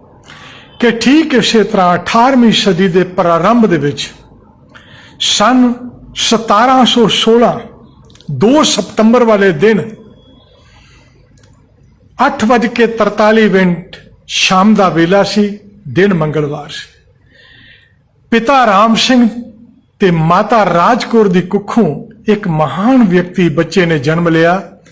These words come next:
ਜਿਹਨੂੰ ਬਚਪਨ ਦੇ ਵਿੱਚ ਵਡਭਾਗਾ ਕਰਕੇ ਕਹਿੰਦੇ ਸਨ ਔਰ ਵੱਡਾ ਹੋ ਕੇ ਸੱਚਮੁੱਚ ਉਹਨੇ ਵੱਡੀਆਂ ਗੱਲਾਂ ਕੀਤੀਆਂ। ਪਰ ਜਵਾਨੀ ਦੇ ਵਿੱਚ ਸਭ ਤੋਂ ਪਹਿਲੇ ਵੱਡਾ ਕੰਮ ਕੀਤਾ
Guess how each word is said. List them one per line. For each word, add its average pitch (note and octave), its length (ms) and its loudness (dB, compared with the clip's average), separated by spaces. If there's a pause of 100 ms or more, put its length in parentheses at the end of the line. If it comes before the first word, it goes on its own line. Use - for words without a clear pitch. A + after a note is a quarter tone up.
(400)
ਜਿਹਨੂੰ A3 420 2
ਬਚਪਨ G#3+ 420 0
ਦੇ B3 80 4
ਵਿੱਚ A#3+ 180 -2
ਵਡਭਾਗਾ G#3 600 0
ਕਰਕੇ G3+ 340 -2
ਕਹਿੰਦੇ E3+ 340 -2
ਸਨ C3+ 280 -12 (1200)
ਔਰ F3 80 2
ਵੱਡਾ F3+ 380 2
ਹੋ F3 180 0
ਕੇ F3+ 220 -2
ਸੱਚਮੁੱਚ F#3+ 640 -2 (380)
ਉਹਨੇ E3+ 200 0
ਵੱਡੀਆਂ D#3+ 460 2
ਗੱਲਾਂ D3 300 -4
ਕੀਤੀਆਂ। D#3 480 -18 (1200)
ਪਰ F3+ 160 0
ਜਵਾਨੀ A#3 460 2
ਦੇ A#3 140 2
ਵਿੱਚ A3 220 0
ਸਭ D4 200 -2
ਤੋਂ B3 220 -2
ਪਹਿਲੇ B3 400 0
ਵੱਡਾ G3 340 0
ਕੰਮ E3+ 260 -4
ਕੀਤਾ F#3 640 -2